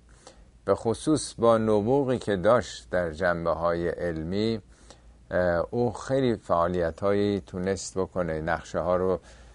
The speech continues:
بررسی می‌کرد که چگونه می‌شه جلوی تهاجم عراقی‌ها رو گرفت. حتی با انحراف بعضی از بخش‌های، اه، رودخانه‌هایی که در جنوب کشور بودن، تونست آب رو توی این، اه،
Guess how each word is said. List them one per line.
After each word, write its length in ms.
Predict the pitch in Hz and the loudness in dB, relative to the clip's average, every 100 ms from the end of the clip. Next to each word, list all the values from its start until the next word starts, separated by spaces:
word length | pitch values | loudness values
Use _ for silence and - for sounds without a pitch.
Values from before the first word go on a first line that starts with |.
| - - | -4 2
بررسی 500 | 85 87 85 - 95 | 4 2 -2 -2 -4
می‌کرد 460 | 95 - 90 87 | -4 -2 0 0
که 140 | 98 90 | -2 -4
چگونه 440 | 90 82 87 87 | -4 -4 -4 -4
می‌شه 280 | 90 - 87 | -6 -6 -6
جلوی 300 | 82 80 87 | -4 -6 -6
تهاجم 540 | 87 78 82 80 85 | -4 -4 -4 -6 -4
عراقی‌ها 540 | 85 82 78 76 80 82 | -2 -2 -2 -4 -4 -4
رو 100 | 82 | -4
گرفت. 400 | 85 87 85 - | -4 -4 -6 -4
حتی 460 | 90 90 95 92 | -4 -2 0 0
با 360 | 82 90 90 82 - - - - | 2 2 2 0 -10 -20 -20 -10
انحراف 600 | 92 92 87 92 101 104 107 | -4 -2 0 4 4 4 0
بعضی 500 | 95 95 113 113 110 | 2 2 2 2 2
از 200 | 90 82 | 2 -2
بخش‌های، 880 | 82 82 - - 90 90 90 90 82 | -2 -2 -4 -10 -4 -2 0 0 0
اه، 60 | - - - - - 82 80 80 78 73 | -4 -16 -20 -20 -8 -4 0 0 0 -2
رودخانه‌هایی 840 | 76 80 95 - 85 85 82 87 85 | -4 -4 -4 -4 -2 -2 0 -2 -2
که 160 | 90 | -4
در 180 | 82 80 | 0 -2
جنوب 460 | 78 82 87 101 98 85 | -4 -6 -6 -2 0 -2
کشور 560 | 82 - 82 - 82 78 | -4 -8 -8 -4 -4 -4
بودن، 520 | 76 82 85 101 101 - - - - | -4 -4 -2 0 -2 -8 -20 -20 -10
تونست 360 | 98 95 95 - | -4 -2 -2 -2
آب 300 | 92 95 95 | 2 2 4
رو 260 | 101 98 - | 2 0 -4
توی 560 | - 95 90 90 90 87 - - - - - | -6 -4 0 0 0 -4 -12 -20 -20 -20 -12
این، 340 | 95 92 87 85 | -8 -6 -4 -4
اه، 320 | 85 82 | -2 -4